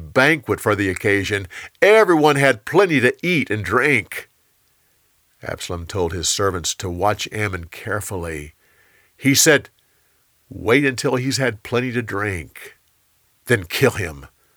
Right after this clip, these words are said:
Don't be afraid. You won't get into trouble. You're simply following my orders." They did exactly as they were told.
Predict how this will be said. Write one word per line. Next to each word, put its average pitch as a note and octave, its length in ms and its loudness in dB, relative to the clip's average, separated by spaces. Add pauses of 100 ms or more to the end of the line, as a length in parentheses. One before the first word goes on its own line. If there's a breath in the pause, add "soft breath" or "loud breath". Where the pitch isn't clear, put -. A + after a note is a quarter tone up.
(560)
Don't A2 160 -2
be A2+ 80 -2
afraid. F2+ 520 -4 (680)
You C#3 180 0
won't D#3 220 4
get B2 120 2
into G2+ 200 -2
trouble. F2 520 -4 (520)
You're F#2+ 180 -4
simply C#3 560 0
following A#2+ 800 -2
my G2+ 360 -6
orders." B1+ 840 -6 (1500)
They A2 460 0
did A2+ 400 -2
exactly A#2 800 -2
as F2 160 -2
they G#2+ 160 0
were A2+ 180 -4
told. F#2 720 -6